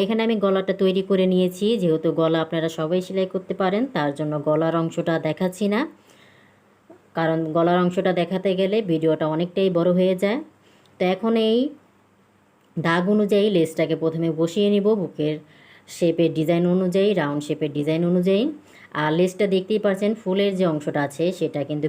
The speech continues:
ভিতরের অংশে রেখেই আমি সেলাইটা করে নিচ্ছি। তো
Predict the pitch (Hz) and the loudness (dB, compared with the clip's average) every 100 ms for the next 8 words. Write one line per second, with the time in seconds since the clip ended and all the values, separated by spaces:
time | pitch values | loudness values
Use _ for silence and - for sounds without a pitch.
0 | 151 160 175 190 185 175 180 160 156 151 | -2 0 2 2 2 0 0 0 -2 -2
1 | 165 202 170 - 151 151 156 160 185 196 | -2 0 -2 -2 -4 -2 -4 -2 0 2
2 | 202 202 220 269 339 _ _ _ _ _ | 0 -2 -2 -2 -4 _ _ _ _ _
3 | _ _ _ _ _ _ _ _ _ _ | _ _ _ _ _ _ _ _ _ _
4 | _ _ _ _ _ _ _ _ _ _ | _ _ _ _ _ _ _ _ _ _
5 | _ _ _ _ _ - | _ _ _ _ _ -4